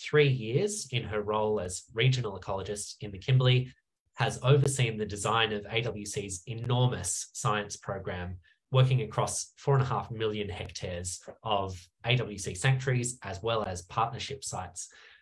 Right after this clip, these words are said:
This science program is extremely ambitious, so I'd, I'd like to talk about all of that stuff. And on top of that, uh, Skye has a diverse background in conservation ecology,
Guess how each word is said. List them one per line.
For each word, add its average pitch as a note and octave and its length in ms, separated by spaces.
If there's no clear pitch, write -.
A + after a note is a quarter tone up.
This C3 200
science C3+ 260
program A#2 420
is G#2+ 320
extremely A#2+ 960
ambitious, A#2 680
so C3 140
I'd, G#2+ 180
I'd G2+ 140
like A#2 140
to - 80
talk - 280
about G2+ 340
all C#3+ 180
of C3 100
that B2+ 180
stuff. C3 320
And B2 400
on G#2 120
top C#3+ 180
of C3 120
that, C3 280
uh, A2+ 140
Skye A#2 380
has A2+ 220
a G#2 80
diverse G#2+ 540
background G2+ 460
in F#2 140
conservation F#2 540
ecology, F#2 600